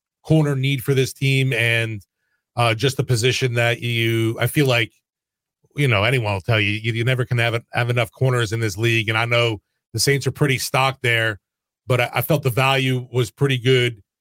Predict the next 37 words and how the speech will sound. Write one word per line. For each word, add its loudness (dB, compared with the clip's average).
Um, -2
even 2
with, 0
you -4
know, 0
another -2
guy, 0
even -4
with -4
the 0
guard 0
right 0
after -2
him, -10
and -4
it's -6
Steve -2
Avila 0
from -2
T 2
C -2
U 0
coming -2
up -2
next, -4
there 0
was 2
a 2
little 0
bit, 2
I'm -2
not -2
gonna -4
lie, 0
temptation -2
to -6
do, 2